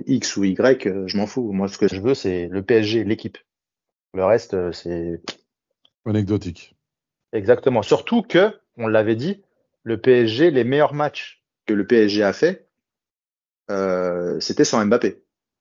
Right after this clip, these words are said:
Speaker 1: En tout cas, les matchs de Ligue un.
Speaker 2: En tout cas, le match
Speaker 1: Parce
Speaker 2: de
Speaker 1: que y a
Speaker 2: référence cette saison, c'est, euh, sans Mbappé, effectivement.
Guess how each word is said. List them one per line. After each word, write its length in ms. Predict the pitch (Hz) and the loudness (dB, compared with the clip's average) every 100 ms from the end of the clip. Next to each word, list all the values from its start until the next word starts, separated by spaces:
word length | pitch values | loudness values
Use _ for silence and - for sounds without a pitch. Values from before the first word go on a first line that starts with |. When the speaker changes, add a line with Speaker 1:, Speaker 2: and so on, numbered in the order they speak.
| _ _ _ - | _ _ _ -12
Speaker 1:
En 80 | 101 | -10
tout 80 | - | 0
cas, 100 | 120 | 2
les 80 | 110 | 4
matchs 200 | 110 101 | 2 0
de 80 | |
Ligue 200 | 101 98 | -4 -4
un. 60 | 98 _ _ _ _ - | -10 _ _ _ _ -20
Speaker 2:
En 40 | 90 | -12
tout 100 | 90 | 0
cas, 140 | 123 | 4
le 100 | 104 | 4
match 160 | 98 113 | 4 2
Speaker 1:
Parce 140 | 107 | 4
Speaker 2:
de 40 | |
Speaker 1:
que 60 | 104 | 6
y 40 | |
a 20 | 147 | 6
Speaker 2:
référence 320 | 110 113 110 | 4 2 0
cette 180 | 98 - | -2 0
saison, 340 | 98 92 143 | -2 0 -2
c'est, 200 | 139 110 | -2 0
euh, 340 | 131 131 98 | 2 2 2
sans 220 | 87 - 95 | 0 -4 -4
Mbappé, 260 | 87 110 | -4 -4
effectivement. 580 | 95 - - 113 92 - | -8 -8 -18 -12 -12 -14